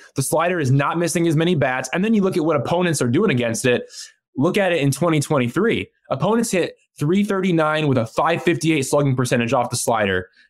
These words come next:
Back in twenty nineteen, when Jack Flaherty was dominant, they were hitting one eighty-four with a three twenty-four slugging percentage. That was back in twenty nineteen. So again, you go from a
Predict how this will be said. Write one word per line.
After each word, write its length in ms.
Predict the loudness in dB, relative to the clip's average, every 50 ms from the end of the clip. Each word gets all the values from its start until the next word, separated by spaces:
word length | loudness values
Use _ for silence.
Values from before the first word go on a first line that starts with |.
| _
Back 220 | -6 -6 -4 -2 -2
in 80 | 0
twenty 180 | 0 0 0 0
nineteen, 600 | 2 2 0 0 0 0 0 0 2 0 0 -2 -6 _ _ _ _ _ -4
when 160 | -2 0 0
Jack 240 | 2 0 0 -2 -2
Flaherty 240 | -2 0 2 2 2
was 160 | 2 0 0
dominant, 500 | -2 -2 -2 0 0 0 0 0 -2 -4 -8 _ _ _ _ _ _ _ _ _ _ _ _
they 120 | -2 0 0
were 80 | 0
hitting 280 | 0 0 0 0 0 0
one 200 | 2 2 2 2
eighty-four 800 | 2 0 0 0 0 0 0 2 2 2 2 0 -2 -4 -10 _ _ _
with 120 | -2 0 0
a 60 | 0
three 260 | 0 0 0 0 0
twenty-four 540 | 0 0 -2 -2 -2 -2 -2 0 0 0 0
slugging 340 | 0 -2 -2 0 0 0 0
percentage. 640 | -2 -2 -2 -2 -2 -2 -2 -2 -4 -6 -8 -10 _ _ _ _ -2
That 80 | 0 0
was 100 | 0 0
back 160 | 0 0 0
in 60 | -2
twenty 180 | 0 0 2 2
nineteen. 540 | 2 2 0 -2 -2 -2 0 0 -2 -4 -4
So 340 | -2 0 2 2 0 -2 -6 -10 -6 -2
again, 280 | -2 0 0 0 0
you 100 | 0 0
go 160 | 2 0 0 0
from 300 | 0 0 0 0 -2 -2
a 320 | -4 -2 0 0 0 -2